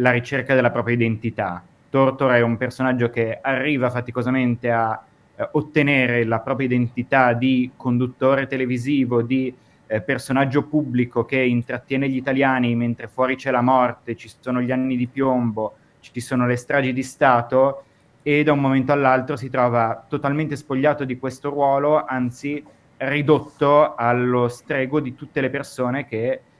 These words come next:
eh, d-, da cui, diciamo, lui, eh, mh, distoglieva l'attenzione, mh, dell'Italia. Eh, abbiamo, ho, ho deciso poi di tenere i punti saldi della vicenda di Tortora in maniera tale da,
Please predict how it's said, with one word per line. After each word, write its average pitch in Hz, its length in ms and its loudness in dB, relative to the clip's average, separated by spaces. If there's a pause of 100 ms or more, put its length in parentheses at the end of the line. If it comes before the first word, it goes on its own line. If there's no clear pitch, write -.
(140)
eh, 110 460 0 (100)
d-, 117 280 -12
da 143 200 4
cui, 147 180 -2
diciamo, 139 300 -2
lui, 131 480 2 (300)
eh, 113 520 2
mh, 110 280 -6 (160)
distoglieva 131 800 0
l'attenzione, 127 1080 -2 (760)
mh, 104 280 -12
dell'Italia. 110 800 -2 (440)
Eh, 113 480 0
abbiamo, 139 320 0
ho, 127 480 0
ho 131 100 -2
deciso 131 360 -4
poi 127 340 4
di 123 300 0 (840)
tenere 127 240 0
i 127 60 0
punti 127 280 -2
saldi 107 680 -2
della 107 340 -2
vicenda 120 400 -2
di 117 140 -6
Tortora 113 480 -2
in 110 80 -6
maniera 110 300 -4
tale 110 420 0
da, 110 360 0